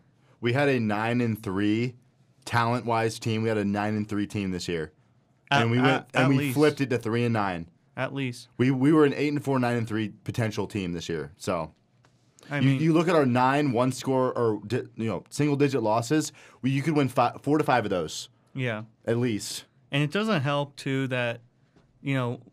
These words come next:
Speaker 2: in terms of expectations that the, uh, coach did,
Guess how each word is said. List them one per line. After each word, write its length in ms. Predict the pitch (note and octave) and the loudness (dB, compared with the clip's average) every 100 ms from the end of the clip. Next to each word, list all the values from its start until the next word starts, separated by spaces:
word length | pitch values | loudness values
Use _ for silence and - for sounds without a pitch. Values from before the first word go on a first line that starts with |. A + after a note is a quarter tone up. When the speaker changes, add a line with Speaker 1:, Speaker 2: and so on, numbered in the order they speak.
| - | -10
Speaker 2:
in 100 | C3 | -6
terms 300 | C#3 C3+ B2 | -2 -2 -2
of 100 | B2+ | -4
expectations 800 | B2 - A#2 B2+ A#2 A2+ B2 A2+ | -4 -6 -8 -6 -6 -6 -8 -6
that 320 | A#2+ A2+ A2+ - _ _ _ _ _ _ _ - | -4 -4 -6 -14 _ _ _ _ _ _ _ -12
the, 300 | B2 B2 A#2 | -6 -2 -2
uh, 120 | A2 | -2
coach 500 | A2 C#3 C3+ B2+ - | -4 -2 -2 -4 -6
did, 380 | C3+ C3 B2 | -4 -2 -4